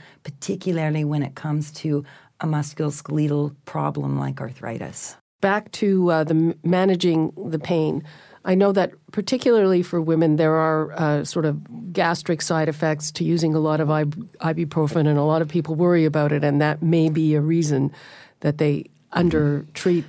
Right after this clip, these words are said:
Speaker 2: the pain from arthritis.
Speaker 1: Yeah, it's a really good point. And one of the tools that is in the Shoppers Drug Mart pharmacist's hands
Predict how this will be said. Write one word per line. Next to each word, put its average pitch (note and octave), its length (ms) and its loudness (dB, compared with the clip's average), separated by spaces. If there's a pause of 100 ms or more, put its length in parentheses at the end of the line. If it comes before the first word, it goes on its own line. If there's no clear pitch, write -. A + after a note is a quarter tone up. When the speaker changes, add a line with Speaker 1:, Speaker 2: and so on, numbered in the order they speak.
Speaker 2:
the D3+ 80 -2
pain D3+ 280 2
from D3+ 220 2
arthritis. D3 800 0
Speaker 1:
Yeah, F#3 220 4
it's - 180 -4
a F#3+ 80 2
really F#3+ 240 2
good D#3 200 -2
point. F3 480 2
And E3+ 360 2
one F3+ 240 4
of F3 140 0
the E3+ 80 0
tools F3+ 540 0
that E3+ 200 2
is E3+ 180 0
in E3+ 160 4
the E3 100 4
Shoppers D#3 400 -2
Drug E3+ 220 0
Mart E3 160 -2
pharmacist's D#3 580 -2
hands F3 600 2